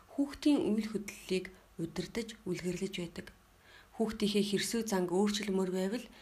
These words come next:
эхлээд томчууд өөрсдийнхөө хэрсүү занг өөрчлөх хэрэгтэй. Зожиг охид өөрсдийн шархалсан сэтгэлийг нуухын тулд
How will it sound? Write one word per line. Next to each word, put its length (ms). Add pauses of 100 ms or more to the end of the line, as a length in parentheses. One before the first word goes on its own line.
(280)
эхлээд 400
томчууд 480 (240)
өөрсдийнхөө 640
хэрсүү 320
занг 240
өөрчлөх 400
хэрэгтэй. 480 (1040)
Зожиг 320
охид 400 (240)
өөрсдийн 480
шархалсан 400
сэтгэлийг 480
нуухын 400
тулд 240